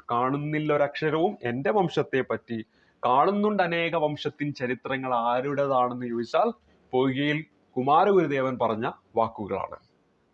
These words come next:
ഇനി അടുത്തതായിട്ട് ഇവിടെ പറയുന്നു, "മുൻ പിതാക്കൾക്ക് വന്ന ദുഃഖവാർത്തകൾ കേൾപ്പിൻ, കാളകൾ പോത്തുകൾക്കും ഇണയായി കൂട്ടിക്കെട്ടി നിലങ്ങളിൽ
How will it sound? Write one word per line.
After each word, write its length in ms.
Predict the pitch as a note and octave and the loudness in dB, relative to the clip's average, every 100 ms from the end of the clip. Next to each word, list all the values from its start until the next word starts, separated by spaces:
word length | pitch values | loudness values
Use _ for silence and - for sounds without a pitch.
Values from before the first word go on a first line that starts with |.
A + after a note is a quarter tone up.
| _ _ _ _ _ _ _ _ | _ _ _ _ _ _ _ _
ഇനി 80 | G3 | 4
അടുത്തതായിട്ട് 460 | G#3+ G#3+ G3+ G#3+ G3 | 6 6 6 6 6
ഇവിടെ 120 | F#3+ | 6
പറയുന്നു, 440 | F3+ E3 D3+ D3 - _ _ | 6 4 0 -4 -8 _ _
"മുൻ 240 | - G#3+ A3+ | 2 2 2
പിതാക്കൾക്ക് 640 | G#3+ G#3 G#3+ G#3+ A#3 A3 | 0 4 4 4 2 2
വന്ന 400 | A#3 G#3+ G3+ G3 - | 2 2 2 -2 -2
ദുഃഖവാർത്തകൾ 840 | C3+ C3+ B3 A3+ F#3 F#3+ G3+ F#3+ F#3+ | -4 0 2 6 6 4 2 2 2
കേൾപ്പിൻ, 480 | - E3 D#3 D#3+ B2 _ _ _ _ _ - | 2 2 2 -2 -4 _ _ _ _ _ -2
കാളകൾ 520 | A#2+ C#3+ E3+ F#3 G3 | 4 6 8 6 4
പോത്തുകൾക്കും 840 | G3 F3+ E3+ F3+ A3 G3 F#3+ F#3+ F3+ F3+ B2+ | 2 2 2 2 2 4 2 2 0 -2 -4
ഇണയായി 540 | B2 D3+ G3+ A#3 B3+ | 0 4 6 6 6
കൂട്ടിക്കെട്ടി 840 | B3 G#3 F3 F3+ F3 D#3 D#3+ D#3 D#3 - | 4 0 0 -2 -2 -4 -4 -6 -10 -8
നിലങ്ങളിൽ 600 | A2+ B2 D3+ D#3 D3+ D3 | -2 0 0 -2 -2 -2